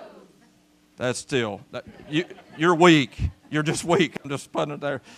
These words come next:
Don't be weak. Be strong. Be passionate. Be encouraging. So one more time. What do they say when you walk in that restaurant? Three, two, one, go.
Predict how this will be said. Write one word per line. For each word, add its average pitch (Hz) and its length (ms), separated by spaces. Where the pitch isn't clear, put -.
Don't 196 220
be 220 120
weak. 170 500
Be 165 140
strong. 160 600
Be 160 140
passionate. 170 760
Be 170 140
encouraging. 190 760
So 165 180
one 180 160
more 254 160
time. 160 500
What 202 300
do 226 140
they 233 140
say 180 320
when 175 200
you 175 100
walk 160 260
in 151 100
that 151 140
restaurant? 135 460
Three, 160 200
two, 165 200
one, 160 260
go. 156 340